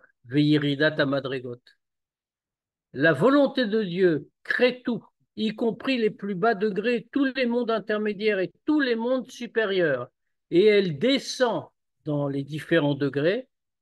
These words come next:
par plein d'étapes, par Tzimtzumim Rabim. Un Tzimtzum, comme chacun sait, c'est, on appelle ça en français la contraction. Par des contractions de lumière successives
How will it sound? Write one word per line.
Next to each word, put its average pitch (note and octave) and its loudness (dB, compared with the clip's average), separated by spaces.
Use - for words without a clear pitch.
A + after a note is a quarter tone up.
par D#3 -4
plein A3 2
d'étapes, F3+ 0
par D3 -6
Tzimtzumim A3 -2
Rabim. G#3+ -2
Un E3+ 2
Tzimtzum, G3 0
comme B2+ -6
chacun B2+ -10
sait, G3 -4
c'est, D3+ -6
on C3 -12
appelle C3 -6
ça D3+ -4
en C#3+ -2
français C#3 -2
la D3 0
contraction. D3 -6
Par F#3+ 4
des F#3 2
contractions G#3+ -2
de E3+ 4
lumière F#3+ 2
successives E3+ -10